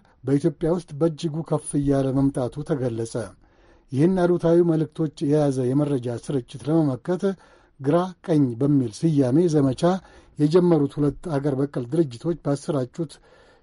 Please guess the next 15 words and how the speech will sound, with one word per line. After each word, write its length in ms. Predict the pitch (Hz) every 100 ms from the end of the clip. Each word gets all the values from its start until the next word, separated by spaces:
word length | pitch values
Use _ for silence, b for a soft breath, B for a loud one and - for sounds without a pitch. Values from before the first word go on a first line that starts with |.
| -
የጽሑፍ 460 | 156 156 - 226 170 190
መረጃ 360 | 165 185 156 127 113
መሰረት 440 | 120 147 180 196
በኢትዮጵያ 520 | 151 156 175 180 - 156
ውስጥ 240 | 175 - 196 185
በሶስት 460 | 143 - 175 156 165
አገራዊ 380 | 143 165 151 143
ቋንቋዎች 500 | 160 143 139 143 175 -
ማለትም 400 | 120 120 196 220 - b b b b
በአማርኛ፣ 560 | 123 131 139 139 135 151 190 - b b b b
በአፋን 340 | 147 180 196 190
ኦሮሞ 320 | 151 135 151
እና 180 | 156 135 170 196
በትግርኛ 540 | 139 131 165 160 127 120 113 131 -
ከተሰራጩ 580 | 139 - 170 160 135